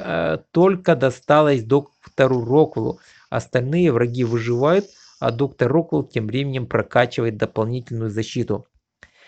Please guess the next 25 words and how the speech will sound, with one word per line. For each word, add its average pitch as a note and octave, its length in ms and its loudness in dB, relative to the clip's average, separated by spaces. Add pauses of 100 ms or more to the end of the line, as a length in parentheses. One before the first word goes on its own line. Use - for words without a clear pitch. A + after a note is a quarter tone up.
(260)
Тем F3+ 160 4
не D#3 100 2
менее, D#3 380 0
идем B2+ 240 -2
вперед. F#3 500 4 (320)
Стиранка E3 580 2
стреляет C3+ 500 0
из C3+ 140 -6
гранатомета, C#3 680 0
и D3+ 500 -2
все-таки, - 520 -6 (240)
несмотря C#3+ 560 0
на B2 120 -2
дополнительную B2 760 -2
защиту, F3+ 600 -4 (300)
э, B2 140 0
вот A#2+ 200 -2
Стиранку C#3+ 560 -2
удается A#2+ 580 -2
выбить A#2+ 420 -4
доктора A#2+ 480 0
Роквелла. A#2+ 540 -2 (800)
Отлично. A2 680 -6 (200)
Еще D#3 520 0
один C3 600 -4